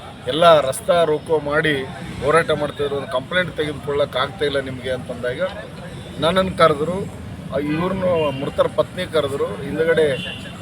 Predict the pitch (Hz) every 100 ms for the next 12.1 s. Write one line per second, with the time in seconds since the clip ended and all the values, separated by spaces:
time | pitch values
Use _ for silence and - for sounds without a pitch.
0 | - 127 127 127 165 170 165 147 160 156
1 | 143 127 127 - 156 151 151 143 139 135
2 | 147 147 123 127 139 135 131 139 135 117
3 | 117 127 120 120 120 139 175 190 180 -
4 | 202 185 165 - 151 185 185 170 156 143
5 | 156 190 196 - - - - 147 180 214
6 | 185 175 185 175 180 196 190 - - -
7 | 170 196 185 175 175 160 131 127 175 147
8 | 175 160 151 165 151 143 123 131 139 143
9 | 139 - 143 - 131 123 127 - 156 135
10 | 120 131 175 - - - - - - -
11 | - - - - 170 165 160 151 147 139